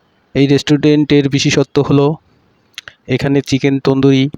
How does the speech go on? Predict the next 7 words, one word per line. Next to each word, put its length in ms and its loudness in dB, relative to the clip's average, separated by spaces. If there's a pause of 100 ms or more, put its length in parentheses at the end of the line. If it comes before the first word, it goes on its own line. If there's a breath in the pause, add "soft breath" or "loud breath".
(160)
বারবি 340 2 (1500)
কাবাব, 340 0 (1400 soft breath)
ফিশ 260 -2
ফ্রাই, 240 0 (1500)
চিকেন 300 0
ফ্রাই, 240 0 (960)
কফি, 360 -2